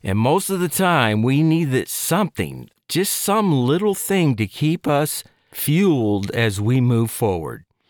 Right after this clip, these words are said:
especially when things get rough, and we know things are gonna get rough. And I've discovered over the years a simple method to help me over those rough times,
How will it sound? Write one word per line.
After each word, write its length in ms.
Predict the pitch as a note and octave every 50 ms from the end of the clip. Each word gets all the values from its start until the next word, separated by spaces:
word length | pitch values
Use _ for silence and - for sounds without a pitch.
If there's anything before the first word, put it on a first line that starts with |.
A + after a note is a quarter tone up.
| -
especially 720 | - G#2+ - - - - - D#3 D#3+ E3 D#3+ - C#3+ D3 D3
when 220 | C#3 C#3 C#3 C3+ -
things 380 | - C3+ C3+ C3+ C3+ B2 G#2+
get 280 | G2+ A#2 B2+ C3 - G#2+
rough, 520 | G#2+ A2+ G#2+ F2 D2+ - - - - - _ _ _ _ _ _ -
and 160 | - G2 G2
we 140 | G#2 G2+ G#2
know 300 | G#2 G#2 A2 A#2+ C3+ C3+
things 360 | - A#2+ A#2+ B2 C3+ A2+ A#2
are 60 | B2+
gonna 240 | A2+ B2 B2 C3+ C3+
get 200 | B2 C#3 C#3+ C3+
rough. 440 | A#2+ C3 D3+ D#3 F#2 - - - _ _ _ _ _ _ _ _ _ _ _ _ -
And 200 | A#2+ B2+ B2 A#2+
I've 340 | A2 A#2+ D3+ F#3 G#3+ F#3+ D#3
discovered 680 | E3+ E3 - - - D#3+ E3 D3+ C3 A2+ A2 G#2 G2
over 220 | A2 A2 G#2+ G2+ G2+
the 140 | F#2+ F#2+ F#2+
years 360 | F#2+ F2+ F2+ F2+ F#2 F2+ -
a 140 | - A2 G2+
simple 760 | - - - - E3+ F#3+ G#3 G3+ - G3+ G3+ G3+ G3+ F#3+ G3+ - _ _ _ _ _ _ _ _ _ -
method 600 | A2+ B2 C3 B2 A#2+ A#2 - - C2+ B1+ - _ _ _ _ _ _ _ _
to 100 | - F#2+
help 280 | E2+ A#2+ C3 D#3 E3+ -
me 220 | E3+ E3+ E3+ D#3+
over 240 | D#3 D#3 D3 C#3+ C#3
those 260 | B2+ B2+ B2 A#2+ G#2
rough 260 | A2+ A#2 G2+ - -
times, 580 | - - F2+ D#2+ C#2+ B2 A#2+ A#2+ C3+ - - _